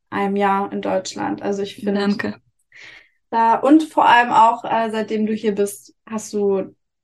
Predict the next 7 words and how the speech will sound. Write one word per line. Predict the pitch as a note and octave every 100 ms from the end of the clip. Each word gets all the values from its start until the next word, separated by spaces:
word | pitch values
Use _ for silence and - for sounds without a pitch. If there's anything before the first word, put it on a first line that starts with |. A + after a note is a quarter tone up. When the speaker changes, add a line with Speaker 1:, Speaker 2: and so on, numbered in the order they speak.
| _
Speaker 1:
finde | A3 G#3
ich | - -
auch, | E3+ F3+ F3+ _ _
das | - G3
verbessert. | A3 F#3 F3+ - F3 F3+ - _ _ _
Also | A3 G3+
sch-, | G3+ G#3+ G3